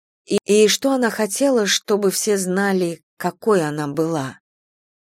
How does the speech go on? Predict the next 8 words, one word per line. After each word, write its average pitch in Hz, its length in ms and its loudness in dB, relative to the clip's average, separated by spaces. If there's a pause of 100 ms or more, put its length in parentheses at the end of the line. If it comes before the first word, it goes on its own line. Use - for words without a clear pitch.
Этим 254 260 2
своим 233 320 4
личным 220 460 0
запискам 196 680 -2
я 170 260 -2
не 190 140 0
дам 196 260 -2
названия. 139 800 -6